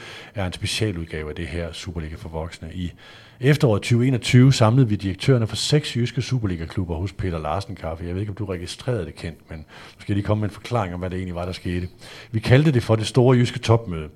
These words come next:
i Superligaen. Og Kent var ikke med. Sønderjyske var heller ikke med. Øh, og nu skal I høre sandheden. Planen var at lave to jyske topmøder. Et med fem, og et med tre. Og sådan lige starte måske med dem, der havde Peter Larsen Kaffe som sponsor. Jeg var ikke helt sikker på, hvor Silkeborg var henne på det tidspunkt.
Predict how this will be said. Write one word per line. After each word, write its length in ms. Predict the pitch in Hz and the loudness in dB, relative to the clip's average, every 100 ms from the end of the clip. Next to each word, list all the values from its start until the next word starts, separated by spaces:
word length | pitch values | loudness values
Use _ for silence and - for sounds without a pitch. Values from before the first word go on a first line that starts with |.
| - | -16
i 60 | 104 | -6
Superligaen. 580 | 110 92 85 80 76 78 - - - - - - _ | -2 -2 -4 -8 -10 -14 -20 -20 -20 -20 -20 -20 _
Og 80 | 113 | -2
Kent 240 | - 143 120 | 2 4 4
var 60 | |
ikke 120 | 143 131 | 2 2
med. 160 | 85 | -2
Sønderjyske 460 | - 131 156 110 104 | 0 4 6 4 2
var 60 | 95 | 2
heller 220 | 151 110 | 4 4
ikke 160 | 90 | 2
med. 180 | 90 92 104 - | -4 -4 -6 -4
Øh, 380 | 95 92 90 87 - - | 0 0 -2 -4 -10 -12
og 120 | 104 104 | -6 -6
nu 60 | |
skal 180 | - 117 | -2 2
I 20 | |
høre 140 | 104 117 | 2 2
sandheden. 420 | 117 113 107 87 | 2 2 0 0
Planen 300 | 120 123 104 | 0 2 2
var 160 | 107 110 | 0 0
at 200 | 95 90 98 | -4 -6 -4
lave 200 | 101 113 | -2 0
to 280 | - 175 113 | 0 0 2
jyske 240 | 101 - | 0 -2
topmøder. 460 | - 92 - 90 92 | -2 -2 -2 -2 0
Et 180 | 117 92 | -2 -4
med 100 | 85 | 0
fem, 340 | 170 170 - - - - - - | 2 2 -4 -20 -20 -20 -12 -2
og 180 | 107 | 2
et 120 | 117 117 | 2 0
med 80 | |
tre. 380 | - - 110 107 | -2 0 0 -2
Og 60 | 90 | -6
sådan 180 | 113 104 | -4 0
lige 140 | 120 | 0
starte 380 | - 110 123 127 | 2 4 4 2
måske 280 | 98 - 104 | -2 -2 -2
med 80 | |
dem, 140 | 98 110 | -2 -2
der 80 | 95 | -2
havde 240 | 90 80 - | -2 -6 -10
Peter 160 | 92 87 | -10 -4
Larsen 320 | 85 113 117 | -2 -2 -2
Kaffe 300 | - 87 82 | -6 -6 -6
som 140 | - 82 | -12 -16
sponsor. 340 | - 95 95 | -8 -6 -4
Jeg 100 | 98 | -2
var 40 | 107 | -2
ikke 120 | 117 | -4
helt 160 | 127 | -6
sikker 180 | - 107 | -4 -4
på, 160 | 104 104 | -4 -2
hvor 120 | 101 | -2
Silkeborg 480 | - 113 - 110 92 | -2 -6 -6 -4 -4
var 80 | 90 | -4
henne 160 | 104 | -6
på 60 | 92 | -6
det 120 | 90 | -8
tidspunkt. 440 | - 90 - 87 | -8 -8 -8 -10